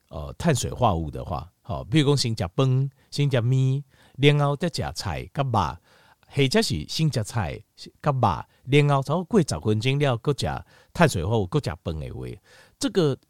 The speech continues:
升血糖的效果，在身体内底造成血糖上升的这个效果啊，可以差到一半，非常惊人。比如说，你先吃饭，再吃菜跟肉，实验数据看到血糖会，呃，对，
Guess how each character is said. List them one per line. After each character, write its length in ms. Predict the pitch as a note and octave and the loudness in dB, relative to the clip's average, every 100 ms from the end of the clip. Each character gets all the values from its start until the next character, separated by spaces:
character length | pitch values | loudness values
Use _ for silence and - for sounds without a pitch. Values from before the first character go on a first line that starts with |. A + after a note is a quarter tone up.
| _ | _
升 320 | - - G3+ | -2 2 2
血 280 | G#3 - B2 | 0 -4 -4
糖 240 | D#2+ D2 E2+ | -4 -4 -6
的 60 | |
效 220 | - D3 | 0 0
果， 260 | - B1 - _ _ _ | 0 -6 -16 _ _ _
在 180 | G#2 C#3+ | 2 2
身 220 | - C3+ | 2 0
体 160 | D#3+ D3+ | 2 0
内 180 | D#2 | 0
底 180 | - G2 | -4 -6
造 220 | F2+ G2 | -4 -4
成 220 | D2+ D2 C#2+ | -4 -8 -6
血 240 | - E3 | 0 0
糖 240 | - D#2 - - - _ - | 0 -4 -6 -8 -12 _ -8
上 260 | - D#2 | -4 -2
升 240 | E2+ D#3 D3+ | 0 2 2
的 140 | A#2 | 2
这 100 | F2 | 0
个 80 | G#2+ | -2
效 160 | F2+ B1+ | -4 -6
果 220 | - E2 | -4 -4
啊， 180 | A1 - _ - - | -6 -14 _ -20 0
可 100 | G#3+ | 0
以 60 | |
差 220 | D#3 E3+ | 0 0
到 120 | E3 D#3+ | 0 -2
一 80 | - G#2 | -6 -4
半， 180 | - F#2+ F#2+ | 0 0 -2
非 140 | - | 2
常 120 | E3 B2 | 2 2
惊 220 | B2+ A#2 | -4 -6
人。 100 | D2+ - | -6 -2
比 80 | G3+ | 0
如 60 | F#3+ | 2
说， 180 | F#3 F3 - - | 0 -4 -10 0
你 100 | G#3+ | 2
先 220 | D#3+ C3 | 4 2
吃 120 | - - | 0 -6
饭， 300 | F2+ E2+ G2 _ _ | -8 -6 -10 _ _
再 100 | F2 | -2
吃 180 | - D2 | 0 -4
菜 200 | - D2+ | -6 -8
跟 180 | D#2 A#2+ | -4 -4
肉， 220 | G2 B1+ - _ _ | -2 -4 -8 _ _
实 220 | - E3 | 0 4
验 140 | A#3 G3 | 4 4
数 140 | G3+ | 2
据 160 | E3 E3+ | 0 0
看 200 | E3+ C#3 | 2 2
到 220 | B2+ G2 | 2 0
血 200 | - A#2 | 0 0
糖 200 | G#2+ C3+ | 0 0
会， 240 | D#3+ D3+ - _ | 0 -2 -6 _
呃， 200 | A2 F2 | -4 -2
对， 320 | B2 D3+ A#2 | 2 4 2